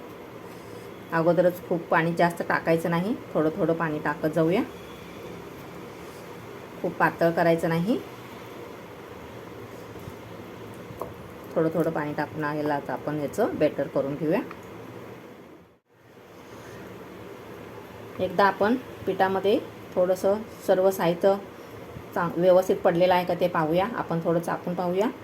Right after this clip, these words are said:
हं, काय तुम्हाला तिखट किंवा मीठ वाढवायचं असेल तर तुम्ही वाढवू शकता. थोडंसं चव घेऊन बघितली की आपणाला कळतं की बाबा अजून काय आपणाला लागणार आहे यामध्ये. तर हे आपलं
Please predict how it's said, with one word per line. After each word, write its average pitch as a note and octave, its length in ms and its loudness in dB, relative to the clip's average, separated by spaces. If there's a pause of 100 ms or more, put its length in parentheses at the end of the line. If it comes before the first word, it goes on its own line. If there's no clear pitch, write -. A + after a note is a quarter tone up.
(3000)
हं, A#3 100 0
काय A#3 180 4
तुम्हाला A3+ 360 4
तिखट G#3+ 320 8 (120)
किंवा G#3 180 10
मीठ G3 400 2
वाढवायचं E3+ 440 8
असेल E3+ 260 4
तर E3+ 60 4
तुम्ही E3 220 2
वाढवू D#3+ 260 4
शकता. F3 360 0 (380)
थोडंसं E3 260 4
चव D#3+ 260 6
घेऊन E3 220 2
बघितली D#3 420 2
की B3 180 2
आपणाला D#3+ 320 2
कळतं F3 380 4 (460)
की F3 60 2
बाबा D#3+ 260 6
अजून D3 220 2
काय D#3 120 2
आपणाला C#3+ 280 0
लागणार C3+ 320 2
आहे C3+ 200 -2
यामध्ये. C3+ 440 0 (360)
तर D#3 100 4
हे D#3 100 4
आपलं D#3 340 4